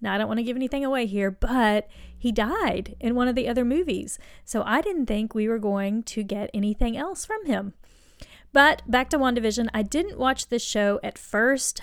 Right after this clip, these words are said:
I did read recaps of it so that Lee and David and I could talk about it together, and I did watch the last two episodes that recently released, and I am so glad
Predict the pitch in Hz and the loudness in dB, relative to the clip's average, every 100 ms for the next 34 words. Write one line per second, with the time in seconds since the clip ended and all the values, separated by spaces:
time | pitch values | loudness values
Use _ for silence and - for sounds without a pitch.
0 | - 226 208 262 277 240 240 233 220 190 | -6 -4 -2 0 0 0 -2 0 -2 -2
1 | 208 214 269 285 294 302 311 339 - - | -2 -2 0 0 0 0 0 -2 -2 -2
2 | 214 208 196 196 - 208 233 240 208 202 | -2 0 0 -2 -2 -2 -2 -2 -2 0
3 | 208 220 220 208 208 - 190 196 185 - | -2 -2 -2 -2 -4 -8 -8 -6 -8 -8
4 | - 190 190 262 311 - - - - 226 | -10 -8 -4 -2 -2 -6 -20 -18 0 2
5 | 240 226 339 320 214 202 - - 214 185 | 2 2 -2 2 2 2 -2 -2 0 0
6 | 185 - 220 214 320 - 330 202 202 220 | -2 -2 0 2 2 0 0 0 -2 -2
7 | - - 226 220 202 202 - - - - | -6 -4 -2 2 2 2 -2 -10 -8 -10
8 | - - 220 277 254 - 196 185 202 - | -12 -2 2 4 2 0 0 2 0 2
9 | 214 196 196 240 - 220 208 226 254 330 | 2 6 4 4 4 2 2 2 2 2
10 | 339 214 208 196 214 254 - 226 226 277 | 2 2 4 4 0 -2 4 8 8 8
11 | 330 233 190 175 180 233 | 4 4 6 6 4 6